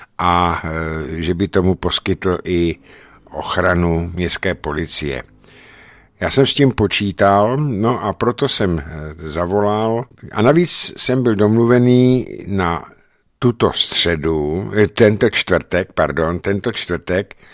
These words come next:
eh, že by vystoupil před volbami, protože ho podporujeme, takže by vystoupil před volbami u nás v rádiu.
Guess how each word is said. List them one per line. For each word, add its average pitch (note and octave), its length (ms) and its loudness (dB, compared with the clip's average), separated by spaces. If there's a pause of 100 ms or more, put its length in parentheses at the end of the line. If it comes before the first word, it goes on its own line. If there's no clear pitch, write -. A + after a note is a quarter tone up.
(600)
eh, D2+ 480 -8
že F#2 160 0
by A#2 160 4 (640)
vystoupil G#2+ 640 0
před F#2 240 0
volbami, F#2+ 720 2
protože D#2+ 260 -4
ho D#2+ 160 0
podporujeme, F#2+ 960 2 (1000)
takže E2 320 -2
by G#2 160 2
vystoupil G2+ 580 2
před F#2 180 0
volbami F#2 480 2
u E2+ 60 0
nás E2+ 300 -2
v - 40 -4
rádiu. B1 520 -6